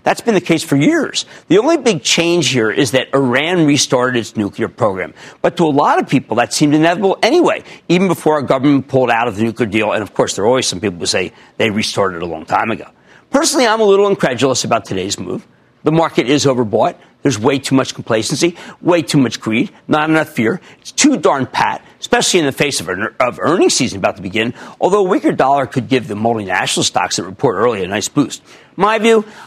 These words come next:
I think today's buyers, I, let's just say, I think they're being a little too glib.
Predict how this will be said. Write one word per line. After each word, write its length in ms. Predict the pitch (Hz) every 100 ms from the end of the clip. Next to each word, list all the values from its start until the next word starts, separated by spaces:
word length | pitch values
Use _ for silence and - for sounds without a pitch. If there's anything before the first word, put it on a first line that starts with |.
| -
I 80 | 370
think 180 | 440 -
today's 400 | 180 165 139 - _ _ - 139
buyers, 400 | 139 147 135 -
I, 160 | - - -
let's 160 | 302
just 160 | 359 311
say, 220 | 240 - -
I 80 | 185
think 240 | 339 349
they're 100 | 403
being 180 | - 339
a 60 | 202
little 200 | 202 -
too 160 | 254
glib. 440 | 143 170 311 349